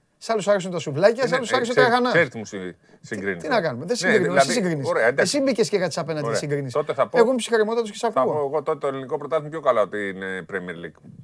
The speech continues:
Speaker 2: Γούστα είναι αυτό.
Speaker 1: Στο ποδόσφαιρο;
Speaker 2: Ναι.
Speaker 1: Α, θα σε δέσουνε μέσα, σε
Speaker 2: Ε,
Speaker 1: πάνε
Speaker 2: εσένα
Speaker 1: μέσα.
Speaker 2: γιατί να
Speaker 1: Που
Speaker 2: μην σε
Speaker 1: έτσι κι
Speaker 2: δέσουνε;
Speaker 1: αλλιώς είσαι για δέσιμο.
Speaker 2: Εσένα γιατί να μην σε
Speaker 1: Μα
Speaker 2: δέσουνε,
Speaker 1: εγώ
Speaker 2: δηλαδή,
Speaker 1: δεν
Speaker 2: με
Speaker 1: λέω
Speaker 2: αυτό που
Speaker 1: κάτι.
Speaker 2: είπες;
Speaker 1: Εγώ είπα ότι
Speaker 2: Ότι
Speaker 1: μια
Speaker 2: η
Speaker 1: μα-,
Speaker 2: Euroleague είναι
Speaker 1: εγώ
Speaker 2: καλύτερη.
Speaker 1: είπα ότι μια ματσάρα της Ευρωλίγκας είναι μια ματσάρα απίστευτη και,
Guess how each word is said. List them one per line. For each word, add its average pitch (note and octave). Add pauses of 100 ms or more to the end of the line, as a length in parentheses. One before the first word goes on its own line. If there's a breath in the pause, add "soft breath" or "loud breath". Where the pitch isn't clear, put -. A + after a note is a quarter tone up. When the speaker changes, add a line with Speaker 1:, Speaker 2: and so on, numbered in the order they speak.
(200)
Speaker 2:
Γούστα C#3
είναι E2
αυτό. -
Speaker 1:
Στο D#3
ποδόσφαιρο; C#3
Speaker 2:
Ναι. B2 (280)
Speaker 1:
Α, G#3
θα G3
σε G3+
δέσουνε G3+
μέσα, D3
σε C3+
Speaker 2:
Ε, -
Speaker 1:
πάνε A3
Speaker 2:
εσένα A#3
Speaker 1:
μέσα. A#3+
Speaker 2:
γιατί A#3
να A3
Speaker 1:
Που F#3
Speaker 2:
μην A3+
σε B3+
Speaker 1:
έτσι -
κι A#3
Speaker 2:
δέσουνε; A3+
Speaker 1:
αλλιώς A3+
είσαι A#3
για F#3
δέσιμο. C3+
Speaker 2:
Εσένα D#3+
γιατί C#4+
να C#4+
μην A#3+
σε -
Speaker 1:
Μα G3+
Speaker 2:
δέσουνε, G3+
Speaker 1:
εγώ B3+
Speaker 2:
δηλαδή, D4+
Speaker 1:
δεν -
Speaker 2:
με -
Speaker 1:
λέω G3+
Speaker 2:
αυτό -
που F3+
Speaker 1:
κάτι. E3
Speaker 2:
είπες; C3 (100)
Speaker 1:
Εγώ A3
είπα C4+
ότι F#3+
Speaker 2:
Ότι B3
Speaker 1:
μια A#3+
Speaker 2:
η B3
Speaker 1:
μα-, C4
Speaker 2:
Euroleague C4
είναι B3
Speaker 1:
εγώ B3
Speaker 2:
καλύτερη. A#3+
Speaker 1:
είπα B3+
ότι A#3
μια B3
ματσάρα A#3+
της G3+
Ευρωλίγκας G#3
είναι B3+
μια A#3+
ματσάρα A#3+
απίστευτη A3
και, G#3+